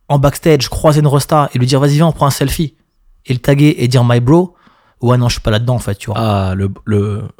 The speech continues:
Speaker 1: Voilà.
Speaker 2: le bro.
Speaker 1: Le bro magique.
Speaker 2: Le bro world.
Speaker 1: Exactement, tu vois.
Speaker 2: <laughs>
Speaker 1: Et donc, je suis pas là, je suis vraiment pas là-dedans, en fait, tu vois. Et par contre, bon,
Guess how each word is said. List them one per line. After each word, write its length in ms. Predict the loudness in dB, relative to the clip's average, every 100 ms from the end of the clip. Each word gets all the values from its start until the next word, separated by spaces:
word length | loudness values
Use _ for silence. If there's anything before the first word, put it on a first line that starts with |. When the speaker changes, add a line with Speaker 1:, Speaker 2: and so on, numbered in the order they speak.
| _ -2
Speaker 1:
Voilà. 360 | 0 0 -4 _
Speaker 2:
le 200 | -4 -4
bro. 500 | -2 -2 0 0 0 -2
Speaker 1:
Le 120 | -2
bro 200 | 2 4
magique. 420 | 4 2 -2 -8 -12
Speaker 2:
Le 180 | -10
bro 280 | -8 -2 0
world. 520 | 2 2 2 -2 -8 -8
Speaker 1:
Exactement, 560 | -4 0 0 2 2 2
tu 100 | 0
vois. 100 | 0 -2 -6
Speaker 2:
<laughs> 140 | 0
Speaker 1:
Et 100 | 4
donc, 160 | 4 4
je 40 |
suis 80 | 2
pas 140 | 0
là, 100 | 0 -2
je 60 |
suis 100 | -2
vraiment 240 | 2 2 2
pas 120 | 2
là-dedans, 340 | 0 0 0
en 40 | -2
fait, 280 | -4 -8 -6
tu 100 | -4
vois. 240 | -2 -4 -12 -20 -6
Et 160 | 2 4
par 180 | 4 0
contre, 340 | 0 -2 -6 _ _
bon, 180 | -6 -6